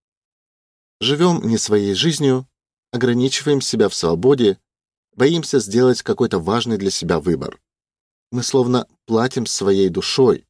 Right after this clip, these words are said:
продаемся за это чувство, предаем что-то существенное в себе.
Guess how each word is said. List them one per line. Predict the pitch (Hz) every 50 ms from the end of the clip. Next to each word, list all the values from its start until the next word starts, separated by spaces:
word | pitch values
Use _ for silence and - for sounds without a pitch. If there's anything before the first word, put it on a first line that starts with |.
| _ _ _ _ _ _ _ _ _ _ _
продаемся | - 117 127 113 120 120 131 139 127 - - 98
за | 90 98 98
это | - 92 - 90 85
чувство, | - - - 131 - - - - - _ _ _ _ _ _ _ _ _ _ _ -
предаем | 107 110 104 98 113 113 120 123 120 117 110 110 -
что-то | - - - 107 92 101
существенное | 95 - - - - 139 135 - - - 80 73 71 73
в | -
себе. | - - 71 71 71 - -